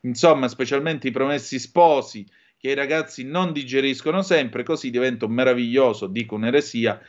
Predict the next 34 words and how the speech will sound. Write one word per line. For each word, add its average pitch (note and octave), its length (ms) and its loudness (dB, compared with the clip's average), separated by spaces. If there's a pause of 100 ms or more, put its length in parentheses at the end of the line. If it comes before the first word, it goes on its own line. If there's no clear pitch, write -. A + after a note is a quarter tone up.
(200)
passatempo, A#2 720 -2
e C#3 60 -4
questo D3+ 320 -2
senza C3+ 320 0
volerti B2+ 440 2
adulare, B2+ 500 2
anche C3 300 -2
grazie A2 400 -4
alla G#2+ 140 -2
tua G2+ 120 -4
splendida G#2+ 500 -2
voce. G2 520 -4 (320)
E C3 100 0
non E3+ 160 4
ho F#3+ 100 4
finito, F3+ 560 0
che G3+ 140 2
ne A3+ 100 2
diresti F#3+ 460 0
di F#3 80 -2
leggere D#3+ 420 0
per D3 160 -2
noi, D3 240 -2
a C#3+ 60 0
tutti C#3 260 -12
i C#3 60 -10
giovani, B2+ 380 2
La A#2+ 120 2
rabbia A#2+ 300 2
e A#2 40 -2
l'orgoglio A2+ 440 -2
della G#2+ 160 -2
nostra G#2+ 360 -4
Oriana? E3+ 640 2